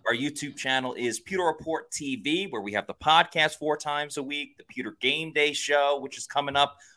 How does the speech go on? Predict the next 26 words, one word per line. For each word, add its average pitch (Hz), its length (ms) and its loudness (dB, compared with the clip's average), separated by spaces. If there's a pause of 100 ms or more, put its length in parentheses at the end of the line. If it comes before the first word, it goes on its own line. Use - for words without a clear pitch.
(120)
on 107 200 8
Monday 156 440 10
this 147 260 -2
week 147 260 -4
at - 80 -6
six - 300 -2
fifteen, 165 640 -2
with 107 180 0
the 107 80 -16
game 110 500 -4
then, 110 360 2
uh, 90 340 0
starting 95 360 2
at 95 60 -6
seven 110 220 0
fifteen 110 460 -8
with - 100 -18
our 98 100 0
live 101 300 6
in-game 95 560 0 (400)
analysis. 107 540 6
But 104 100 -2
our 107 60 4
YouTube 113 320 -2
channel 110 400 6
has 95 400 2